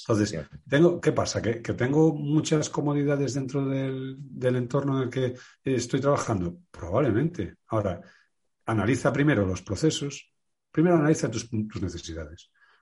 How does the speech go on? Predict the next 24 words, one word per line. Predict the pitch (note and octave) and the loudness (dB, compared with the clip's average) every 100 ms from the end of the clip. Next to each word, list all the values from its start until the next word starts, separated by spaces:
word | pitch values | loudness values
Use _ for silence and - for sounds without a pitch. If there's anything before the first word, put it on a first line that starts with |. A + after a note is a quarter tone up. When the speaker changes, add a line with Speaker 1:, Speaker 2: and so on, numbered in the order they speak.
| _ - | _ -8
Speaker 1:
Después | A#2+ C#3 A#2+ | -4 0 2
analiza | C3 B2+ A#2 | 2 0 0
los | F#2+ | -2
procesos | - G2+ B2+ F#2+ F2 | -2 -4 -2 -4 -6
que | |
pueden | F2+ G#2 G#2+ | -2 0 2
dar | G2+ | 0
respuesta | F#2+ - F2+ G2 | -2 -6 -8 -8
a | |
esas | F2+ F#2+ | -8 -8
necesidades | G2+ G#2+ C#3 D3 C#3+ C#3+ - - _ | -6 -4 -4 -4 -4 -8 -16 -20 _
y | D#3 | 4
después | D#3 - D3+ | 4 2 2
analiza | C#3 C3+ C3+ | 2 2 2
las | A#2+ A#2+ | 0 0
herramientas | B2 C3 B2 B2 | 0 0 0 -2
que | - A2+ | -2 -2
encajan | G#2+ C#3+ B2+ C#3 B2 | 0 0 0 -2 -4
dentro | A#2+ A#2 A2+ | -4 -4 -2
de | G#2+ | -4
esos | - - | -4 -10
procesos. | - D#2 D#2 - - _ _ - _ | -14 -16 -16 -18 -20 _ _ -20 _
Porque, | B2+ A#2+ D3 - | -4 0 -2 0
ojo, | E3 A2+ F2+ | -2 -2 -6